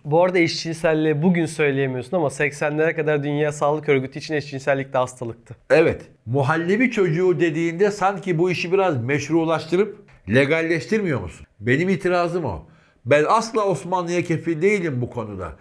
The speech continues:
Speaker 2: Ben insana kefil değilim. İnsanın olduğu her yerde her türlü pislik olur. Pedofili de vardır. Benim itiraz ettiğim konu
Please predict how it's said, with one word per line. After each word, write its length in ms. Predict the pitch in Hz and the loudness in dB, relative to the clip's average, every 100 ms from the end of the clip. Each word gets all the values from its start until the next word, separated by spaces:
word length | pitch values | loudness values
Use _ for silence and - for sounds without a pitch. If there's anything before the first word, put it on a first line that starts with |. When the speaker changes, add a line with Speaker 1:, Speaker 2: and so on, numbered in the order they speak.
| - _ | -20 _
Speaker 2:
Ben 280 | 123 196 226 | 0 2 2
insana 640 | 135 151 143 - 160 226 226 | 0 -2 -2 -4 -2 -2 0
kefil 460 | 160 131 127 107 | -2 -2 -4 -4
değilim. 360 | 104 101 87 82 - - - | -4 -6 -8 -14 -18 -20 -6
İnsanın 520 | 143 156 - 185 247 | 0 0 0 0 2
olduğu 500 | 233 196 170 180 180 | 2 2 2 2 4
her 200 | 135 160 | 2 0
yerde 680 | 226 202 135 117 143 208 269 - _ | 0 0 0 -2 -2 -4 -10 -20 _
her 320 | - 202 247 | 0 0 2
türlü 360 | 214 185 170 - | 0 0 0 -2
pislik 380 | 143 - 220 135 | -6 -6 -6 -2
olur. 320 | 143 202 143 101 - - _ - | 2 2 2 -4 -14 -20 _ -2
Pedofili 520 | 135 143 165 214 233 | 0 2 2 0 0
de 160 | 226 135 | -2 0
vardır. 300 | 117 92 80 - _ - | -2 -4 -16 -20 _ -4
Benim 420 | 113 175 240 269 | 2 4 4 2
itiraz 540 | 254 240 180 160 131 | 0 0 2 2 2
ettiğim 500 | 131 131 117 117 113 | 0 -2 -6 -6 -6
konu 520 | - 156 190 233 247 | -4 -2 0 -2 -4